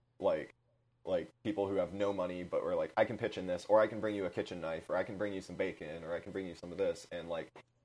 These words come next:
and, like, seeing mutual aid and, and, like, uh, we have also, like, the snack van that shows up to protests, and the, and the cops slash their tires, like, every single night, and they come and just come with, like, uh,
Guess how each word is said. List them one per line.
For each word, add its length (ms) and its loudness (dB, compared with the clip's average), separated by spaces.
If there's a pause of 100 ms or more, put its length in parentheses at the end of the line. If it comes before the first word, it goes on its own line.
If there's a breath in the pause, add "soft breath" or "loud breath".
and, 160 -2
like, 140 -2
seeing 260 -2
mutual 340 0
aid 200 2
and, 260 -4
and, 180 -4
like, 240 -4
uh, 220 2 (180)
we 120 -2
have 100 4
also, 240 4
like, 160 0
the 60 -4
snack 400 -4
van 240 0
that 100 -4
shows 220 -4
up 100 -4
to 60 -14
protests, 560 0
and 120 -8
the, 200 0
and 80 -6
the 40 -6
cops 340 0
slash 260 2
their 120 -4
tires, 560 -2
like, 220 -2
every 220 -4
single 320 -8
night, 340 -6 (240)
and 100 -4
they 80 4
come 220 0
and 80 -6
just 200 -8
come 140 -4
with, 160 -6
like, 300 0
uh, 320 0